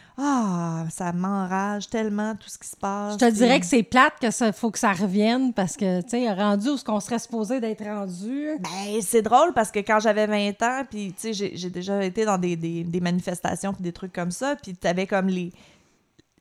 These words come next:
Speaker 1: j'avais vingt ans, t'avais les madames de cinquante ans qui disaient, « Je peux pas croire que je manifeste encore pour ça. »
Speaker 2: Mm.
Speaker 1: Puis là, m-,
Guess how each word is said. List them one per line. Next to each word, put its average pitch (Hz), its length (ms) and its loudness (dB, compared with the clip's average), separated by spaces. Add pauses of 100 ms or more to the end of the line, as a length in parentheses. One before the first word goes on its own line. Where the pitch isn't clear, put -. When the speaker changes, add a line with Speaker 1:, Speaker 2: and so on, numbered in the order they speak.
(180)
Speaker 1:
j'avais 180 280 0
vingt 180 320 -2
ans, 220 100 2
t'avais 190 220 0
les 190 100 0
madames 190 400 4
de 202 100 0
cinquante 190 480 -2
ans 214 140 2
qui 214 160 -8
disaient, « 180 420 -2
Je - 80 -6
peux 196 120 -6
pas 185 160 -2
croire 202 260 -2
que 196 140 -4
je 180 80 -4
manifeste 180 420 0
encore 180 380 -4
pour - 200 -12
ça. » 202 460 -8
Speaker 2:
Mm. 240 320 2 (260)
Speaker 1:
Puis - 140 -8
là, 202 200 2
m-, 202 340 0